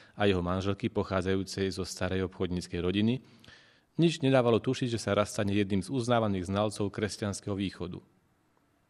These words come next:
Keď mal Jean-François Joseph desať rokov, jeho rodina sa presťahovala do Paríža,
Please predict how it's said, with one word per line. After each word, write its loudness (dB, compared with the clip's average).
Keď 4
mal 8
Jean-François 4
Joseph 2
desať 2
rokov, 2
jeho 2
rodina 0
sa -2
presťahovala -2
do -2
Paríža, -2